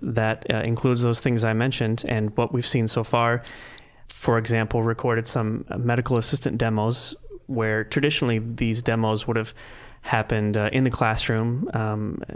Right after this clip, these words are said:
demos so that the students can see what exactly they'd be doing for their lab and how they would do their lab. Um, instead of doing it in person, now they have their instructor on camera.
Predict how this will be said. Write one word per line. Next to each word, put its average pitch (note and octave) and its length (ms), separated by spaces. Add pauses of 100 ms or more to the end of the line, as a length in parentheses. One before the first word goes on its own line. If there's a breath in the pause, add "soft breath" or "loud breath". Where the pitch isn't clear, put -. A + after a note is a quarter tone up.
(120)
demos A2+ 440
so - 220
that G#2+ 160
the A2+ 60
students A2+ 340
can A2 140
see G#2+ 240
what G#2+ 200
exactly G#2+ 600 (380 loud breath)
they'd A2+ 180
be A#2 80
doing A2+ 500
for A2+ 340
their A2+ 160
lab A2 460
and A#2 160
how A#2 280
they B2+ 120
would B2 160
do A#2+ 120
their A#2 180
lab. A2 400 (460 loud breath)
Um, G#2+ 240
instead A2 240
of A2+ 80
doing A#2 160
it - 80
in A2 100
person, C3 460
now G#2+ 220
they A2 160
have G#2+ 600
their A2 280
instructor G#2+ 540
on A2+ 200
camera. G#2+ 460